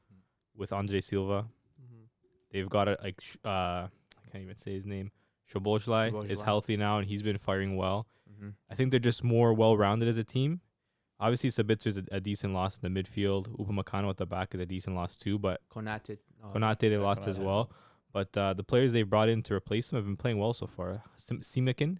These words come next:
Speaker 1: is his name from Toulouse
Speaker 3: Simakin?
Speaker 1: they brought
Speaker 3: Yeah.
Speaker 1: in. He's been playing very well for them so far, but they're a very young squad.
Speaker 3: Yeah.
Speaker 1: So, like, it wouldn't surprise me if they don't do well, not just because of their group, but because also they're a really young team. But it would be one of those teams I could see, like, if they finish in third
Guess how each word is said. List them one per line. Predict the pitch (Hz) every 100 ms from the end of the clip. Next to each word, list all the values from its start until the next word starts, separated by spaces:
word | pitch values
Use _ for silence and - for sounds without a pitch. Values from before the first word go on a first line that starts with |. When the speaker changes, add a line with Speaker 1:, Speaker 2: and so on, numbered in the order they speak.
| -
Speaker 1:
is | 107
his | 107
name | 110 123
from | - 107 101
Toulouse | 110 104 110 131 -
Speaker 3:
Simakin? |
Speaker 1:
they | 110
brought | 107 113
Speaker 3:
Yeah. | 123
Speaker 1:
in. | 143
He's | 113
been | 113 110
playing | 110 104
very | 101 104
well | 98 98 110 - _ _ - _ -
for |
them | 101
so | 95 104
far, | - 101 120
but | 98 90 - - _ _ _
they're | 120
a | 123
very | 156 131
young | 120 127 123
squad. | - - 95 87 87 - _ 110
Speaker 3:
Yeah. | 98 95 92 _ _
Speaker 1:
So, | 113
like, | 107 113
it | 113
wouldn't | 143 156
surprise | - 131 117 123 123
me | 123
if | 113
they | - 104 95 - 113
don't | 110 117 113
do | 117
well, | 107 113 165 - _ _ _ 120
not | 139
just | 143
because | 127 123
of | 110
their | 92
group, | 117
but | 120
because | 95 104 98
also | 95 98 98
they're | 95 92 98
a | 101
really | 101 107 101
young | 95 92
team. | - 101 139 175 _ _ _ _
But | 113
it | 110
would | 113
be |
one | 113 135
of |
those | 131 -
teams | - 117
I | 107
could | 110
see, | -
like, | 107
if | 101
they | - 110
finish | 117 113 113
in | 98
third | 104 113 165